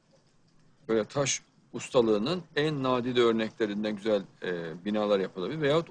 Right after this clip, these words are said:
ahşap Osmanlı konakları yapılabilir. Ama meyve bahçeleri içerisinde. Canım, ba-, e, bu parkları, bahçeleri falan it kopuk bazen dolduruyor hakikaten.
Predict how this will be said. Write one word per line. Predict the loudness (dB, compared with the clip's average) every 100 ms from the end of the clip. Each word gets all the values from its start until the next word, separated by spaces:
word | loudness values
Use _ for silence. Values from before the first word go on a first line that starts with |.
| -12 -10 -4
ahşap | -4 -2 -6 -6 _ _ _ _ -2
Osmanlı | -2 2 2 2 0
konakları | 0 0 0 -2
yapılabilir. | -2 -4 -8 -8 -10 -18 -20 -20 -20 _ _ -20 -20 -20 -2
Ama | 0 2 0 -2 -6 -20 _ _ _ -20 _ _ -2
meyve | 4 8 8
bahçeleri | 8 2 -2 -4 -4
içerisinde. | -8 -8 -10 -14 -20 -20 -20 -20 _ -20 -20 -20 -20 -20 -20 -20 -20 -20 -20 -20 -20 -6
Canım, | 0 2 2 -4 2
ba-, | 6 6 4 -4
e, | -2
bu | 0 0 0 0
parkları, | 6 6 6 2 4
bahçeleri | 4 2 0 0
falan | 0 2 2 0
it | -10 -8
kopuk | -8 -8 -10 2
bazen | 4 6 4 4
dolduruyor | 4 4 4
hakikaten. | 4 2 -6 -6